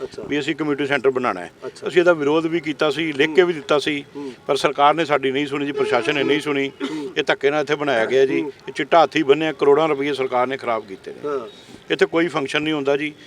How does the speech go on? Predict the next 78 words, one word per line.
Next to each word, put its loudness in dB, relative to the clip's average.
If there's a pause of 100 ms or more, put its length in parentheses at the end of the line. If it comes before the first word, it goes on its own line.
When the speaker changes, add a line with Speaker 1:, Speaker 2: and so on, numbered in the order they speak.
(140)
Speaker 2:
ਤੁਸੀਂ 4
ਰਸਤਾ 8
ਹੀ 8
ਦੇਖ 8
ਲਓ, 0
ਜਾਣ 2
ਨੂੰ 0
ਰਸਤਾ 4
ਹੀ 10
ਨਹੀਂ -2
ਹੈ। -10
Speaker 1:
ਹੂੰ। -8 (840)
Speaker 2:
ਇਹਦੀ 4
ਕੋਈ 10
ਲੋੜ 2
ਵੀ 4
ਨਹੀਂ 4
ਹੈ, 4
ਨਾ 6
ਕਿਸੇ 0
ਡੇਅਰੀ 4
ਕੰਪਲੈਕਸ 0
ਵਾਲੇ 2
ਦਾ 4
ਪ੍ਰੋਗਰਾਮ 0
ਹੋਣਾ, 2
ਨਾ 4
ਬਾਹਰਲੇ 2
ਦਾ 2
ਕਿਸੇ -4
ਦਾ -4
Speaker 1:
ਕਿਸੇ -10
Speaker 2:
ਪ੍ਰੋਗਰਾਮ 6
ਹੋਣਾ। 4
Speaker 1:
ਪ੍ਰਸ਼ਾਸਨ 4
ਨਾਲ 6
ਤੁਸੀਂ 0
ਗੱਲਬਾਤ 4
ਕੀਤੀ? -8
Speaker 2:
ਅਸੀਂ 6
ਰੋਜ਼ 10
ਅਫਸਰਾਂ 4
ਦੀਆਂ 2
ਮਿੰਨਤਾਂ 4
ਹੀ 6
ਕਰਦੇ 4
ਹਾਂ 2
ਜੀ, 4
ਰੋਜ਼ 6
ਉਹਨਾਂ 2
ਨਾਲ 2
ਮੀਟਿੰਗਾਂ 2
Speaker 1:
ਯਾਨੀ 6
ਕਿ 0
Speaker 2:
ਕਰਦੇ 2
Speaker 1:
ਮਿੰਨਤਾਂ 6
ਕਰਨ 6
ਜੋਗੀ 6
ਰਹਿ 2
ਗਏ? 4
Speaker 2:
ਮਿੰਨਤ, 4
ਮਿੰਨਤਾਂ 4
ਸਾਡੀ 4
ਸੁਣਦਾ 2
ਹੀ 4
ਕੋਈ 0
ਨਹੀਂ, -6
ਉਹ -2
ਸਿੱਧਾ 4
ਹੀ 4
ਕਰਦੇ, 6
"ਨਹੀਂ 2
ਜੀ, 8
ਹਮਾਰੇ 4
ਪਾਸ -2
ਹੱਲ -2
ਨਹੀਂ -10
ਹੈ।" -14